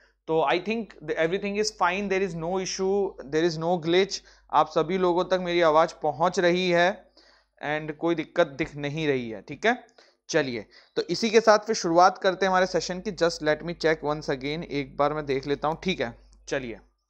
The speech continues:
ठीक है, तो just a second। तो yes, we are live and इसी के साथ शुरुआत करते हैं हमारे आज के सेशन की, हमारे आज के मोटिवेशन थॉट से।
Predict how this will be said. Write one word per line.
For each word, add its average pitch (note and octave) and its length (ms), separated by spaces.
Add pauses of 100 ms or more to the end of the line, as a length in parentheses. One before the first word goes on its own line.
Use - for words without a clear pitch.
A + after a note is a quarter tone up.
(220)
ठीक C3 180
है, A2+ 60 (1120)
तो C3+ 460
just C#3 240
a C#3 60
second। C3 600 (2500)
तो E3 60
yes, G#3 360
we G3+ 120 (100)
are G#3+ 120
live A3 280
and G#3+ 220
इसी G3+ 200
के A3+ 80
साथ A3+ 180
शुरुआत G3+ 540
करते A3+ 220
हैं A3 60
हमारे A3 200
आज G3+ 200
के A3 120
सेशन G3+ 380
की, A3 180
हमारे F#3 300
आज F3+ 200
के G3+ 100
मोटिवेशन F#3 640
थॉट G3 280
से। G#3+ 280